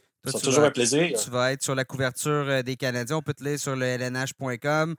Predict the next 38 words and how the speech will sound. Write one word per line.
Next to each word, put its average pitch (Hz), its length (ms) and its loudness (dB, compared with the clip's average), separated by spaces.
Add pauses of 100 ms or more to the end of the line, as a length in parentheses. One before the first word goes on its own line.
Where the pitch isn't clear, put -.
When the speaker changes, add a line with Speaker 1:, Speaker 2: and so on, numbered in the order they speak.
(340)
Speaker 1:
Tu - 60 -16
vas 120 80 -4
te 120 40 -18
déplacer 127 520 -2
aussi, 139 500 -2
euh, 117 380 0 (320)
ben, 113 100 -4
à 107 80 -10
quelques 113 380 -6
endroits 117 260 -2
dans 120 160 -2
la 113 100 -2
Ligue 120 200 -8
cette 117 180 -8
année, 120 460 -6
euh, 107 260 -4
pour, 117 260 -4
euh, 110 300 0
parler 127 320 -4
aux 139 80 2
joueurs 131 240 2
francophones, 185 800 0 (480)
euh, 110 240 -2
parler, 123 540 -4
euh, 117 260 -2
de 110 100 -8
ce 113 120 -6
qui - 100 -10
se - 60 -4
passe 147 400 0 (100)
un 180 140 2
peu 185 100 0
partout 160 220 0
aux 175 40 0
quatre 170 200 -2
coins 190 240 2
de 190 100 0
la 196 240 2